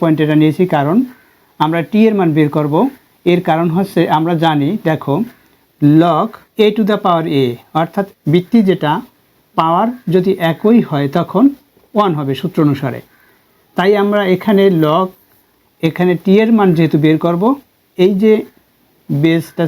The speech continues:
ছিল অর্থাৎ এই ভিত্তিটা ছিল, ওই ভিত্তি লগের ভিত্তি হিসাবে নিয়েছি। তাহলে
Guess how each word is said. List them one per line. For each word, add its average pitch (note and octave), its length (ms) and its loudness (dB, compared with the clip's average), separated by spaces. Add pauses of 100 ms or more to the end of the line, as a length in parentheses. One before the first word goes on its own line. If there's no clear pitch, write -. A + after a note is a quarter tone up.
ছিল F3+ 160 2 (160)
অর্থাৎ C#3+ 280 -4
এই D3+ 100 2
ভিত্তিটা F#3 380 0
ছিল, G#3+ 200 0
ওই G3+ 120 2
ভিত্তি E3 360 2 (680)
লগের D#3 360 -2
ভিত্তি D3 340 -4
হিসাবে F#3 260 0 (280)
নিয়েছি। D3+ 320 2 (880)
তাহলে A3 180 2